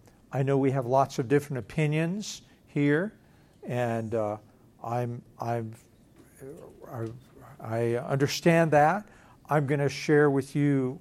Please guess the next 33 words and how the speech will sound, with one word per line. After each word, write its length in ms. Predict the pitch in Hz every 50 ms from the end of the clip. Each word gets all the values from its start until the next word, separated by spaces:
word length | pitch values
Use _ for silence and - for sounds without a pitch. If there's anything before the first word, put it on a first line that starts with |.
| -
kind 220 | - - 147 143 135
of 100 | 120 113
my 500 | 113 113 120 123 127 135 143 147 151 160
flavor 680 | 147 - - - 151 156 156 156 160 156 156 170 175 -
of 240 | - 160 143 127 143
it. 340 | 147 151 170 202 226 - - - _ _ _ - - _ - -
You 100 | 135 135
may 160 | 143 147 151
disagree, 960 | 135 131 165 165 - - 160 127 117 131 143 143 147 156 185 240 294 - - _ - _ - - _ _ _ _ -
but 160 | 117 117 -
that's 240 | 143 135 135 - -
okay. 520 | 165 156 - - 170 160 156 151 175 226
That's 360 | 214 151 135 147 147 - -
why 220 | 147 143 143 147 147
we're, 340 | 143 147 139 135 135 135 127 - - - - - - - -
why 160 | 135 135 143
we're 140 | 147 156 156
here, 460 | - - 165 156 156 160 180 214 247
to, 320 | 240 - - 165 147 135
to 240 | 127 135 - - 131
learn 500 | 120 127 127 139 147 151 160 175 185 196
and 160 | 202 - -
to 100 | - -
grow. 480 | 139 120 135 143 143 147 156 180 202 202 - - - - - - - - - - - - - _ _ -
Um, 300 | - 127 123 120 120 113 - - - -
most 420 | 135 135 147 175 190 185 - -
of 100 | 202 180
the 100 | 196 185
things 360 | 185 208 202 196 190 185 151
that 100 | 151 156
I 180 | 151 151 156 160
have 240 | 156 170 165 127 127
learned, 520 | 135 147 156 160 170 190 214 220 226 -